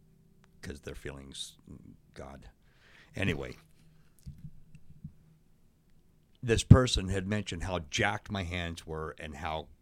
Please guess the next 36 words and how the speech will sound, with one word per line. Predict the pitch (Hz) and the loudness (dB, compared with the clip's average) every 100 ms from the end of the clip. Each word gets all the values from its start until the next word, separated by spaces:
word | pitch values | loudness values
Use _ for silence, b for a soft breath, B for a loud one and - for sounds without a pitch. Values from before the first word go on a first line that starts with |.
| - | -6
much | 90 - - | -6 -6 -4
crap | - 92 92 | -2 0 -2
I | 90 | -6
had | 85 87 82 | -4 -4 -4
on | 82 80 80 71 - - - - _ - | -6 -8 -10 -14 -20 -20 -20 -20 _ -10
my | 90 80 | -8 -6
hands | 80 80 80 80 | -8 -8 -8 -10
and | 73 | -10
how | 80 | -10
my | 76 | -10
nails | 78 82 98 95 | -8 -2 -2 -2
were | 95 | -6
jacked | 87 - 80 80 - | -10 -8 -6 -6 -8
and, | 76 76 - | -14 -14 -14
uh, | 90 - | -16 -10
and | 90 80 | -8 -6
all | 71 | -6
this | 71 95 | -8 -10
other | - - | -10 -10
stuff. | - - - | -12 -14 -14
And | 78 | -12
I | 71 | -10
wanted | 73 101 165 85 76 - | -8 -6 -4 -6 -10 -10
to | 87 | -12
tell | - - 107 | -10 -10 -10
this | 90 73 | -10 -6
person, | - 69 71 78 73 _ - _ - | -4 -4 -6 -14 -18 _ -20 _ -20
"These | 71 117 120 - | -4 0 0 -2
hands | 107 104 92 85 - | -4 -4 -6 -8 -12
have | 78 71 | -14 -10
saved | - - 120 165 - | -6 -2 0 -2 -4
human | - 82 71 | -8 -8 -10
lives. | 67 65 - - - | -16 -20 -20 -20 -8
These | 104 - | -8 -8
hands | - 110 104 - | -8 -8 -8 -10
have, | 80 80 | -12 -14